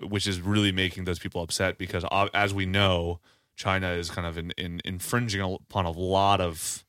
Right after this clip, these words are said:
uh, historically, f-, uh, I don't, uh, like, what's happening in the South China Sea is the same shit where he just kind of is like, "Well, no one's claiming it, so it's mine." People are like,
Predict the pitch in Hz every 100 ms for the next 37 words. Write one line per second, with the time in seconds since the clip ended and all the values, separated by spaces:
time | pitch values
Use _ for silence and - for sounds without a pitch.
0 | _ _ _ _ _ 95 85 87 92 -
1 | 98 90 85 90 85 82 82 - _ _
2 | _ _ _ _ _ - - - - -
3 | 90 90 - 135 - - 110 _ - -
4 | - 120 143 156 139 113 104 104 - 92
5 | 87 175 151 117 98 92 85 - 139 120
6 | 90 85 85 85 - 82 80 78 80 82
7 | - - - _ 101 104 104 131 113 143
8 | 131 95 85 95 - 104 87 80 92 92
9 | 82 80